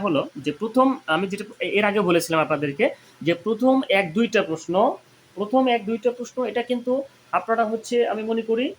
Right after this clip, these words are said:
যে, আহ, প্রথম এক দুইটা প্রশ্ন আপনারা একটু মানে অনেক সুন্দর করে লিখবেন, ঠিক আছে? আর আসলে এই কথাগুলো মানে বারবার, আহ, বলতেছি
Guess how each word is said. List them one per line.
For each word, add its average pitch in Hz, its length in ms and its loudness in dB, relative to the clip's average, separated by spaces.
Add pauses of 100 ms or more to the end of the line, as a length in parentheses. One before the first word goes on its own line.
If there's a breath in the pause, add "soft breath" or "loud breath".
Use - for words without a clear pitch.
(260)
যে, 175 240 2 (1200)
আহ, 147 320 4
প্রথম 196 200 0 (100)
এক 202 120 2
দুইটা 220 180 2
প্রশ্ন 226 220 -2 (140)
আপনারা 208 260 0
একটু 196 180 -2 (460)
মানে 139 140 2
অনেক 180 240 0
সুন্দর 202 200 0
করে 147 180 0
লিখবেন, 98 340 -8 (340)
ঠিক 196 180 -4
আছে? - 120 -8 (520)
আর 117 320 0 (140)
আসলে 180 240 -4 (100)
এই 262 100 -2
কথাগুলো 240 480 0
মানে 208 160 2
বারবার, 180 340 2 (100)
আহ, 170 240 4
বলতেছি 190 300 -2